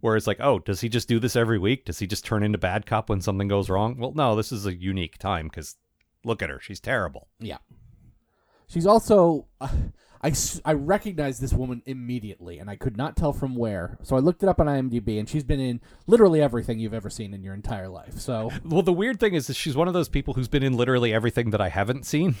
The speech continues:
Speaker 2: Ah.
Speaker 1: She's got, she seriously has, like, seven hundred credits to her name, and I don't know that I've seen any of them.
Speaker 2: I'm like, "This woman must have been on Star Trek at some point," and that I can't find, but, uh,
Speaker 1: Mm.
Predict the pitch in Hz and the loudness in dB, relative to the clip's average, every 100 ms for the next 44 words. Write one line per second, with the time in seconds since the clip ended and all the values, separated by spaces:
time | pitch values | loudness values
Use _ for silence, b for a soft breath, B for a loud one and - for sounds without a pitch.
0 | - 143 151 127 - b b b - 165 | 0 2 4 2 -8 b b b -2 0
1 | - 175 - - B 127 196 165 208 190 | 0 -2 -2 -6 B -4 0 4 6 4
2 | 175 147 165 151 120 120 - 160 131 127 | 4 4 4 4 4 2 2 2 2 2
3 | 175 139 - 147 135 - 139 113 123 127 | 2 0 -2 0 0 -2 0 2 2 2
4 | 101 107 143 110 107 101 - 120 - 120 | 2 2 2 0 0 0 0 -4 -2 -2
5 | 113 71 78 76 - 147 151 151 247 185 | -2 -4 -10 -12 -6 0 0 2 4 6
6 | 165 120 135 143 - 131 120 98 95 - | 6 6 4 2 0 0 0 -2 -10 -6
7 | 113 98 107 - - 123 107 101 92 - | -4 -4 -10 -12 -10 -6 -4 -6 -8 -8
8 | 117 180 165 - 127 98 98 - 95 - | -2 0 0 -4 -10 -8 -12 -12 -16 -8
9 | 98 - - 110 101 | -8 -6 -2 0 0